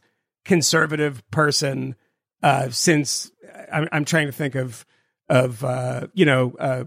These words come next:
Rockefeller, when <laughs> Rockefeller ran New York City. It's, it's just, sh-,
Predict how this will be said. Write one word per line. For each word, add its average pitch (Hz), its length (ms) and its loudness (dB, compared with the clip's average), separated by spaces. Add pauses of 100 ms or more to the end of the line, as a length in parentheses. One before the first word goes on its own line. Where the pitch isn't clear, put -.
Rockefeller, 131 720 0
when 139 160 -6
<laughs> - 0 -
Rockefeller 170 640 0
ran 151 300 0
New 151 60 -2
York 143 200 -4
City. 143 280 -6 (440)
It's, - 300 6
it's 196 220 2
just, - 380 2 (120)
sh-, - 320 -6